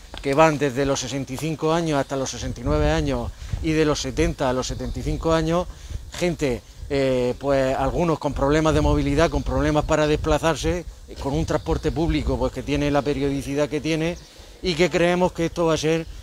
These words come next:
un problema, va a ser una barrera para aquellas personas que puedan,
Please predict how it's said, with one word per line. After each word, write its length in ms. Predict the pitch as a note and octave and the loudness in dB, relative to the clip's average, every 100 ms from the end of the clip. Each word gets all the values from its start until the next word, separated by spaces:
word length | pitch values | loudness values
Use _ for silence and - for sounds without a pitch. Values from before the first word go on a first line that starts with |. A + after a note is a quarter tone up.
| - - | -16 -12
un 400 | C#3+ D3 D3+ C#3+ | -4 -2 0 -2
problema, 520 | - C#3+ D3 E3+ E3 E3 | -2 0 2 4 4 2
va 80 | |
a 20 | D3+ | 2
ser 140 | D#3 | 0
una 180 | D3+ D3+ | 0 2
barrera 380 | C#3+ D#3+ D#3 D3+ | 2 2 0 0
para 180 | C#3+ | 0
aquellas 260 | C3 D3+ D3+ | -2 -2 -2
personas 360 | D3 B2+ D3 D#3+ | -4 -6 -6 -6
que 100 | B2+ | -4
puedan, 400 | C#3 C#3+ D3 | -2 0 -2